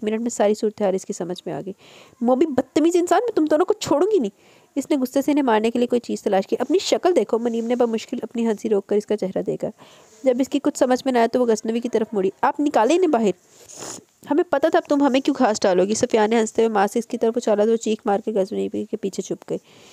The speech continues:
"बस भाई, हमारी बेटी को और ना डराओ," कमाल अहमद ने अपनी हंसी जब्त करते हुए कहा। "वाह अंकल, आप इस प्लान में पूरी तरह शामिल थे।" मुनीब के कहने पर जोहा ने मुंह फुलाकर कमाल अहमद को देखा, लेकिन प्लान सोबी का था।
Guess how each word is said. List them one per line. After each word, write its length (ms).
"बस 200
भाई, 160
हमारी 240
बेटी 200
को 120
और 100
ना 120
डराओ," 240
कमाल 280
अहमद 220
ने 60
अपनी 200
हंसी 220
जब्त 260
करते 260
हुए 100
कहा। 260
"वाह 160
अंकल, 300
आप 200
इस 80
प्लान 240
में 80
पूरी 200
तरह 260
शामिल 420
थे।" 100
मुनीब 320
के 100
कहने 240
पर 120
जोहा 200
ने 60
मुंह 180
फुलाकर 300
कमाल 300
अहमद 240
को 80
देखा, 220
लेकिन 240
प्लान 280
सोबी 300
का 120
था। 240